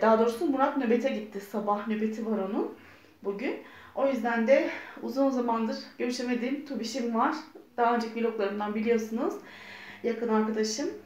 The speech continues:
Ee, o da bugün evde. Öğretmen normalde. Bu hafta sonu evde o. Şimdi o gelecek. Kahvaltıya çağırdım. Onun da iş çalış-,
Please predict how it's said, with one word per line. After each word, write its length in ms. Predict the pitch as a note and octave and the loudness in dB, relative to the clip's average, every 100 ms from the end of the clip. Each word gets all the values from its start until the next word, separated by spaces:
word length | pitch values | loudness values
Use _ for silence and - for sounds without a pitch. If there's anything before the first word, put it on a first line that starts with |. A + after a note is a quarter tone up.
| - - - | -16 -14 -6
Ee, 160 | G3+ G3+ | -4 0
o 100 | A#3 | 4
da 120 | A#3+ | 4
bugün 220 | G#3+ G#3 | 2 -4
evde. 580 | - G#3 F#3+ G#3 A#3 E4 | -2 -2 0 0 2 2
Öğretmen 460 | G#3+ G#3+ A3 A3 A3 | 4 4 4 0 2
normalde. 440 | G3 G3 G3 - | 2 0 -2 -2
Bu 80 | C#4+ | -4
hafta 180 | A3 G#3+ | -4 -6
sonu 200 | A3 A3 | -4 -2
evde 240 | G#3 G3+ | -2 -2
o. 380 | A3 A#3+ - A4 - _ _ _ _ _ _ _ - | 0 0 0 -4 -16 _ _ _ _ _ _ _ -20
Şimdi 300 | - A3 A#3+ | -14 -4 0
o 100 | A#3 | 0
gelecek. 640 | A3 A3 F#3 G#3+ D#4 - - | 4 4 4 2 0 -2 -4
Kahvaltıya 460 | A#3+ G#3 G3+ G#3 G#3+ | 0 2 2 2 -2
çağırdım. 340 | G3+ F#3+ G3 | -2 -2 -2
Onun 160 | G3+ G3+ | -4 -4
da 60 | |
iş 200 | - - | -6 -6
çalış-, 300 | - F3+ - | -6 -6 -6